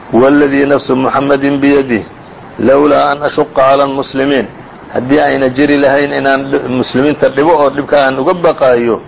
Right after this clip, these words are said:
"maa, maa qacadtu", ma aanan fadhiyeen, "khilaafa sariyatin", yani bacda sariyatin, guuto dabadeed, "taqzuu fii sabiilillaahi abadan", oo jihaad fii sabiilillah u baxaysa oo duulaysa,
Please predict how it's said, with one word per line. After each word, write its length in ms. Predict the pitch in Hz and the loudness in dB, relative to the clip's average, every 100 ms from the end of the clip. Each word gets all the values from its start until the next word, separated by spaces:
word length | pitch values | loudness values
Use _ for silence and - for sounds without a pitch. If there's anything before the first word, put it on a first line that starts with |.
| - - - - - - | -18 -20 -20 -20 -18 -6
"maa, 380 | 104 127 147 139 - - - | 0 2 2 0 -6 -18 -8
maa 240 | 120 143 | -2 0
qacadtu", 440 | 139 131 139 131 139 | 0 0 0 -2 -4
ma 160 | 139 139 | -2 0
aanan 240 | 135 139 | 0 0
fadhiyeen, 600 | 135 135 131 135 139 143 139 - - - - | -2 -2 2 2 2 0 -6 -16 -20 -20 -6
"khilaafa 440 | - 131 143 139 143 | 0 4 4 2 -2
sariyatin", 580 | 131 135 143 139 - 120 | 0 0 2 0 0 -2
yani 220 | 120 123 | 0 0
bacda 300 | 160 143 131 | 0 0 -2
sariyatin, 580 | - 135 123 113 110 95 - - - - - - | -4 0 -2 -2 -6 -8 -12 -20 -20 -20 -20 -2
guuto 320 | 117 135 143 | 2 2 2
dabadeed, 440 | 131 135 139 135 135 | 0 2 2 2 0
"taqzuu 320 | 131 127 139 | 0 0 0
fii 140 | 139 139 | 0 0
sabiilillaahi 640 | 143 135 135 139 143 135 151 | 0 2 2 2 2 2 2
abadan", 280 | 139 113 107 - - - - | 2 0 -4 -6 -20 -20 -4
oo 120 | 123 | -2
jihaad 300 | 120 127 139 | 0 2 2
fii 100 | 135 | -2
sabiilillah 440 | 135 131 135 135 156 | -4 -2 0 0 0
u 40 | |
baxaysa 360 | 139 117 123 151 | 0 0 0 0
oo 60 | |
duulaysa, 560 | 135 180 185 127 - | 0 2 2 0 -2